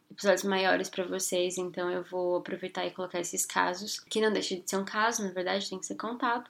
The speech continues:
Vai ter participação das meninas, como eu disse, no especial de Natal, das meninas do, do podcast Composição de um Crime. Inclusive, um beijo pra Daiane e pra Laura, que elas são umas lindas.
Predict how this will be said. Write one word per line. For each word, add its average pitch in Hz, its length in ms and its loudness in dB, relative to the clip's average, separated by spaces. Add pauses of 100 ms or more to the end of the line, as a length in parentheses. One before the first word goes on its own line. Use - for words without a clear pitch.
Vai 208 100 -2
ter 208 120 -2
participação 202 400 -2
das 185 140 -6
meninas, 208 400 2
como 214 180 -4
eu 202 100 0
disse, 269 680 8
no 196 460 6
especial 190 400 2
de 196 120 0
Natal, 196 460 2 (480)
das 190 100 0
meninas 190 440 2
do, 185 300 0
do 196 160 -4
podcast 190 540 0
Composição 190 440 0
de 202 120 2
um 202 80 0
Crime. 202 460 0 (100)
Inclusive, 196 400 -4
um 196 120 2
beijo 185 440 2 (120)
pra - 120 -4
Daiane 185 520 0
e 208 60 -4
pra 196 240 2
Laura, 175 340 0
que 196 120 -8
elas 185 160 -6
são 185 140 -6
umas 180 200 -4
lindas. 175 680 -4